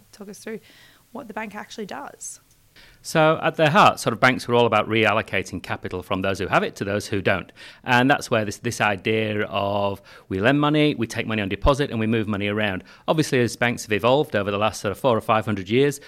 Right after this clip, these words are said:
Speaker 2: we do lots of other things as well, including some of the wealth management sort of businesses that sort of been established, the markets type practices, very sophisticated type lending instruments, and, uh, risk-taking instruments. So they have moved on, but at the core, they still do those, those three things.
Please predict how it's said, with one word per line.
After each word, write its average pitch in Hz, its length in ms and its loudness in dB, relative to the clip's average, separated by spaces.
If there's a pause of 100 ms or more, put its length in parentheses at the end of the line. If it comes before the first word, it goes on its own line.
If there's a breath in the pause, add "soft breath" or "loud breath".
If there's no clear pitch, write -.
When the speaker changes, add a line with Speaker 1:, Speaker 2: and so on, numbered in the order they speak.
(120 loud breath)
Speaker 2:
we 170 80 -2
do 151 140 4
lots 131 280 0
of 110 80 -4
other 123 140 0
things 127 300 -4
as 110 120 -10
well, 147 220 -4
including 104 400 -10
some 104 180 -14
of 98 80 -12
the 101 80 -14
wealth 107 240 -8
management 127 460 -6
sort 123 120 -10
of 113 80 -10
businesses 131 480 -6
that - 200 -8
sort 127 140 -8
of - 200 -14
been 131 140 -4
established, 127 500 -6
the - 60 -12
markets 113 420 -6
type - 280 -8
practices, - 580 -8 (380 loud breath)
very 110 160 0
sophisticated - 840 -8
type 120 260 -6
lending 123 400 -2
instruments, 123 720 -6
and, 104 480 -4 (320 loud breath)
uh, 107 340 0
risk-taking 104 560 -6
instruments. 92 420 -12
So 117 380 0 (220 loud breath)
they 143 100 0
have 151 160 2
moved 139 240 2
on, 170 160 2
but 202 100 -4
at 120 120 -4
the 113 80 -4
core, 156 320 -6
they 120 100 -2
still 127 260 -8
do 113 140 -4
those, 110 320 -4
those 120 240 -4
three 110 220 -6
things. - 460 -10